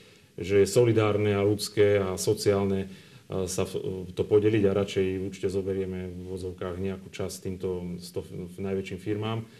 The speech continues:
Nechcem teraz hovoriť konkrétne o ktoré, lebo o tom to budú predstavovať kolegovia z vlády. A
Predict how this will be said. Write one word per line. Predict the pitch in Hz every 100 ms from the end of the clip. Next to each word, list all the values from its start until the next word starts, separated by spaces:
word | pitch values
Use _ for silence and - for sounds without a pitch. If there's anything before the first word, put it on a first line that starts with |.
| - _ _ _
Nechcem | 92 95 95 90
teraz | 90 90
hovoriť | 92 90
konkrétne | 101 95 95 98
o | 95
ktoré, | 90 101 92
lebo | 92
o | 92
tom | 92 87
to |
budú | 95 92
predstavovať | 95 98 - 95 87 -
kolegovia | 98 95 98 92
z |
vlády. | 95 98 101 101 101
A | -